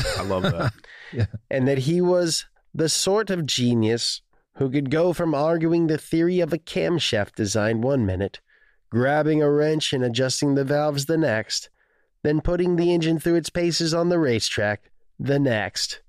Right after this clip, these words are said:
Speaker 1: Even Sterling Moss said Rudy was, quote,
Speaker 3: "Among the greatest drivers in the history of sport."
Speaker 2: That's
Speaker 1: Oh,
Speaker 2: all that
Speaker 1: crap.
Speaker 2: Sterling Moss says is, "This is the greatest
Speaker 3: This is
Speaker 2: thing
Speaker 3: so
Speaker 2: in the
Speaker 3: good.
Speaker 2: history."
Speaker 3: That's the best.
Speaker 1: He's pretty
Speaker 2: Yeah.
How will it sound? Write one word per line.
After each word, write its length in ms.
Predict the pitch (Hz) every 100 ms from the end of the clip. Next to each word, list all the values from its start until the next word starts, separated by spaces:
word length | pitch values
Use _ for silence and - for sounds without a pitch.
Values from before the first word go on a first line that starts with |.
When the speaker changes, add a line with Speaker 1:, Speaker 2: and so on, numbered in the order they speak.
| -
Speaker 1:
Even 300 | 156 220 226
Sterling 420 | - - 196 190
Moss 300 | 139 151 98
said 240 | - 123 107
Rudy 260 | 107 127
was, 180 | 131 110
quote, 460 | - 135 147 - - - _
Speaker 3:
"Among 440 | - 135 131 147 147
the 60 | 143
greatest 580 | 120 143 147 165 156
drivers 600 | - 143 135 127 131 - - _
in 140 | 139 117
the 100 | 101
history 440 | 95 - - 95
of 120 | 107
sport." 380 | 110 - 107 95
Speaker 2:
That's 260 | 165 185 -
Speaker 1:
Oh, 100 | -
Speaker 2:
all 300 | 151 160 185
that 120 | 180 180
Speaker 1:
crap. 40 |
Speaker 2:
Sterling 380 | 117 165 160 160
Moss 320 | 139 135 131
says 360 | - 135 120 104
is, 200 | 107 92 -
"This 240 | 123 -
is 120 | 139 127
the 100 | 127
greatest 380 | 139 151 175
Speaker 3:
This 160 | 180 143
is 160 | 175 156
Speaker 2:
thing 100 | 147
Speaker 3:
so 140 | 160
Speaker 2:
in 100 | 196
the 60 | 190
Speaker 3:
good. 120 | 139
Speaker 2:
history." 280 | 120 - 135
Speaker 3:
That's 180 | 151 151
the 200 | 185 131 -
best. 360 | 131 151 117
Speaker 1:
He's 120 | 113
pretty 160 | 98
Speaker 2:
Yeah. 40 | 117